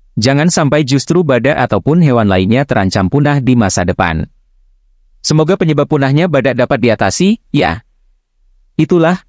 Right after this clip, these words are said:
lima penyebab kenapa badak Jawa diambang kepunahan. Semoga informasi ini bisa menambah pengetahuan Anda tentang badak Jawa.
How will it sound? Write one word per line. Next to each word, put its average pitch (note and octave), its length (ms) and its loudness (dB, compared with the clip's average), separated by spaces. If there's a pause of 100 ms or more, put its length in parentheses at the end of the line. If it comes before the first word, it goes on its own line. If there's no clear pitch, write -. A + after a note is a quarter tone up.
(140)
lima F3 200 2
penyebab D#3+ 320 0
kenapa C3+ 320 -2
badak G#2+ 320 -2
Jawa B2 320 2
diambang G#2+ 440 0
kepunahan. F2 600 -2 (960)
Semoga E3 400 2
informasi C#3+ 560 0
ini D#3 160 0
bisa C3+ 160 -2
menambah A2 400 0
pengetahuan F2+ 560 0
Anda C#3 320 0
tentang G#2 360 0
badak F2 280 -2
Jawa. D#2+ 440 0